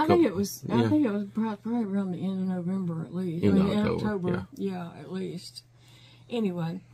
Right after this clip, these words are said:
Speaker 2: oh, I did wanna tell you this, that, um, Zeke, when we were in Walmart, when we went in to pick up a few things, I got the Peeps, the flavored Peeps for Zeke's family,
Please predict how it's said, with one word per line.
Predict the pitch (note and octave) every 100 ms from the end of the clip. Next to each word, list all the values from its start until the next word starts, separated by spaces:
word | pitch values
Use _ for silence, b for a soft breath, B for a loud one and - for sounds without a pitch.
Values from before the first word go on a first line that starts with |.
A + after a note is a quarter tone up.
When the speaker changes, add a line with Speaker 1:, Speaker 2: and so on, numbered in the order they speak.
| B B -
Speaker 2:
oh, | A#3
I | G#3
did | A3
wanna | A3 F#3+
tell | F3+ G3+
you | F3+
this, | D#3+ D#3+ F3
that, | - F3+ -
um, | G3 F#3 F3 D#3+ F#3 - b b b - - _ - _ _ _ _ _ _ _ _ -
Zeke, | F#3 F#3 G#3+ F#3+ - - - _
when | - G3
we | G3 G3
were | G3
in | F#3
Walmart, | F3+ F#3 F#3 F3+ F3 E3+ - - -
when | - F#3
we |
went | F3 F#3
in | F#3+ F3+
to |
pick | F3+ G3
up | F3+
a | F#3
few | F#3+
things, | F#3 F#3+ F3+ -
I | G3
got | F#3+ F#3+ F3 - - _
the | F#3 F#3+ F3+ E3+ -
Peeps, | - A#3+ - - - - - - -
the | F#3+
flavored | G#3 G#3 G3+ G3+
Peeps | - G#3+ G#3 -
for | F#3+
Zeke's | F3+ - G3+ - -
family, | - A3+ G#3+ G#3+ G#3+ G#3+